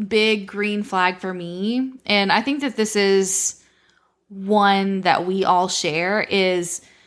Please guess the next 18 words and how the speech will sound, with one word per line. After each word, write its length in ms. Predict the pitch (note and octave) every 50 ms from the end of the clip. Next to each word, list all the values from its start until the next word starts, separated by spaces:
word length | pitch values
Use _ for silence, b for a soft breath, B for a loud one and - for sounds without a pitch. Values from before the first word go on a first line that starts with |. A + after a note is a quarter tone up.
| b b b b b b b b b b _ _ _ _ _ _
if 200 | - G#3+ G#3 G#3
you 180 | G#3 G#3+ G3 - -
are, 540 | F#3 F#3 F#3+ G3 G#3 G3+ G#3 G#3 G3+ G#3
you 140 | G#3+ G3+ G3+
know, 120 | F#3+ F#3 F3+
dating 340 | F#3+ F#3+ F#3 F#3 F#3+ F#3+
someone 520 | F#3+ - G#3 F#3+ F#3 F#3 F#3 F#3 F#3 F3+ -
or 120 | - D#3+
starting 360 | D#3 - F3 D#3 D#3+ F3 F#3
to 60 | F#3 F3
date 260 | F3+ F#3 F3 E3+ -
someone, 460 | G3 F#3 F3+ F#3 F#3 F#3 F3+ F3+ F3
a 120 | - F3 F#3
green 340 | F#3 F3 F3 F#3 G3+ G#3+ A3
flag 240 | - G#3+ G3 G3
for 120 | F#3+ F#3+ F#3
me 240 | F#3 F#3 F#3 F3 E3
is 300 | E3+ E3+ E3 E3 D#3+